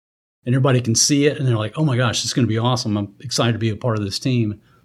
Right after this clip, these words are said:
Then you get into the grind, just human nature. I need to be reminded of that excitement I had at the kickoff meeting periodically throughout the project, just to keep spirits up. You know, I may be so focused on the problem of the day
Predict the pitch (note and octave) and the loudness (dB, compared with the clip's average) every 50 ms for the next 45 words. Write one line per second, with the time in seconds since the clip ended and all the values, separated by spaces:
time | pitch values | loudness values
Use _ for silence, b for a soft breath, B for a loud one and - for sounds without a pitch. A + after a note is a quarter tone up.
0 | b b - A#2 C3+ D3+ D#3+ C3 C#3 C#3 C#3 C3+ C3+ C3+ A#2+ G#2+ G2 A2+ A2+ A2 | b b -2 2 4 4 4 4 4 2 2 2 2 2 2 0 -2 -2 -2 0
1 | B2 D#3 F3 D#3 A#2+ G#2+ G#2+ A2 A2 - _ - A#2 C3 A#2+ - - D#3 D3+ C3+ | 0 2 2 2 0 0 -2 -4 -6 -8 _ -4 -2 -2 0 0 2 4 4 6
2 | A#2+ A#2 B2 C#3+ D3 C#3 - B2 G#2 - - C3+ C3+ C#3+ C#3+ C3+ A#2 A#2+ A2+ A#2 | 6 4 4 4 2 2 2 -4 -4 -4 -2 0 2 2 2 0 0 0 0 0
3 | A#2+ A#2 A#2 A2 A#2 A#2+ B2 C3 C3 C3+ B2 G#2+ A2 G#2+ A2 B2 A2+ A2 B2 A#2 | 0 0 0 0 0 0 2 2 2 2 2 0 -2 -4 -6 -6 -4 -2 -2 -2
4 | A2+ A2+ - - - B2 B2 A#2+ A#2 A#2 A2+ B2 B2 A#2 B2 A#2+ A#2 A2 G#2+ A2 | -2 -4 -6 -4 -2 -2 -2 -2 -2 -2 -2 0 0 0 2 0 0 -2 -4 -8
5 | A#2+ - B2+ A#2+ C3 C3 B2 A#2+ - C#3+ C#3 C#3 C#3 C#3 C3+ C3+ C3+ - _ _ | -6 -6 -4 -2 0 -2 -2 -2 -2 -2 0 0 0 0 -2 -2 -4 -10 _ _
6 | _ _ _ - - C#3+ C3 A#2+ A#2+ A#2+ B2 B2 B2 A#2 A#2 A2 G2+ G2+ G2 A#2 | _ _ _ -2 0 2 4 4 4 2 2 2 2 0 0 -2 -6 -4 -4 -4
7 | G#2+ G#2+ G2+ - A#2 - B2+ A2+ A2 G2+ G2+ A#2+ A2+ A#2 A#2 - _ _ _ _ | -4 -4 -6 -10 -8 -6 -4 -4 -4 -6 -8 -10 -10 -12 -14 -18 _ _ _ _
8 | _ _ _ - C#3 D#3+ - - D#3+ - - E3+ C3 - - - C3+ B2+ A#2 A#2+ | _ _ _ 0 2 2 4 2 0 0 2 0 0 0 0 0 0 0 0 0
9 | - A2 G#2 G#2 G#2 - _ _ - D3+ C#3+ A#2 C3+ D3+ D#3 C#3+ C3 A#2 A#2 A2 | -2 -4 -4 -6 -8 -10 _ _ 2 2 2 4 4 4 4 2 2 2 0 0
10 | G#2+ - - C#3+ B2 A#2+ A#2+ B2 B2 B2 A#2+ B2+ A#2 - C3+ B2 A2 G#2+ G#2 - | 0 0 2 4 4 4 4 2 0 0 2 0 -2 -2 -2 -2 -2 -2 -2 -2
11 | B2+ A#2+ A#2 A2 A#2+ A#2 A2 G#2 - D3+ A#2 A2 A2+ A2+ G2 B2 A2+ A2 B2+ C3 | -2 -2 -2 -2 -2 -4 -4 -2 -2 -2 -2 -2 -4 -6 -4 -4 -4 -2 -2 -2
12 | C#3+ | -2